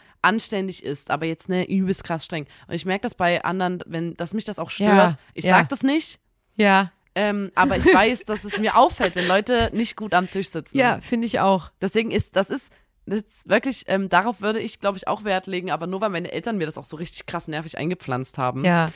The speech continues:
Speaker 1: dass man einfach, äh, in Ordnung am Tisch sitzt.
Speaker 2: Ja, sehe ich genauso. Ähm, mein Platz drei ist, ähm, ein Tipp, einfach, der geht auch nochmal an dich, Nina, wenn du manchmal sagst, „Oh, Sören, du bist ein kleiner Pisser“, sagst du dir manchmal. Und da sag ich zu dir, „Nina,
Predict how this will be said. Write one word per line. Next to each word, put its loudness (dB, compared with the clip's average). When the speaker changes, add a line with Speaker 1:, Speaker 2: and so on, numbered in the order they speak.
Speaker 1:
dass -4
man -4
einfach, -4
äh, -2
in -6
Ordnung -8
am -6
Tisch -12
sitzt. -12
Speaker 2:
Ja, 0
sehe 4
ich 2
genauso. 4
Ähm, 4
mein 4
Platz -2
drei 2
ist, 0
ähm, 2
ein 6
Tipp, 2
einfach, 2
der 4
geht 4
auch 2
nochmal 2
an 0
dich, -2
Nina, 2
wenn 4
du 4
manchmal 2
sagst, 0
„Oh, 4
Sören, 2
du 0
bist 2
ein 0
kleiner 2
Pisser“, 0
sagst 0
du -4
dir 2
manchmal. 0
Und 2
da 6
sag 2
ich -4
zu -2
dir, 2
„Nina, 0